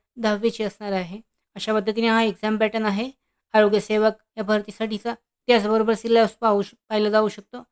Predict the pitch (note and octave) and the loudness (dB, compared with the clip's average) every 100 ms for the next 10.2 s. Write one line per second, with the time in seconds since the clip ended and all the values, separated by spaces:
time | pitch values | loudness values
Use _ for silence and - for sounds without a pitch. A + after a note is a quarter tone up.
0 | _ _ _ - G3 G#3+ A3+ A3+ A#3 B3 | _ _ _ -8 -4 -2 0 0 0 -2
1 | _ _ - A#3+ A#3 A#3 A#3 C4 A#3 A3 | _ _ -10 -2 4 4 4 2 2 0
2 | A#3 F3+ G3 G#3+ G#3+ A3 - G#3+ _ - | -4 -4 0 0 0 -2 -4 -10 _ 2
3 | A3+ G#3 G3+ A3+ A#3 G3 A3 A#3+ A#3 _ | 4 4 0 0 -2 0 -2 -2 -8 _
4 | _ _ A3+ A3+ A3+ G3+ G#3+ G#3+ A3 G3+ | _ _ 0 4 6 4 0 0 -2 -2
5 | G#3+ - A3+ A3+ - A3 A#3 A3 _ - | -6 -2 0 0 -2 -12 -10 -14 _ -6
6 | B3 A#3+ A#3+ A#3 G#3+ B3 _ _ - A#3 | 2 4 4 4 0 -2 _ _ -6 -4
7 | A3+ A3 A#3 _ _ A#3 A#3+ G3 A3 G#3+ | -4 -4 -6 _ _ 2 2 2 -4 0
8 | A#3 A#3 A#3 A3 A#3 A3+ G#3 A3+ A3+ A3+ | 0 2 0 0 -2 -4 -6 -2 0 2
9 | A3 G#3+ G#3+ A3+ _ _ A#3+ A3 G#3+ F3+ | 0 -4 -10 -12 _ _ -2 0 -2 -2
10 | G3 G#3 | -2 -2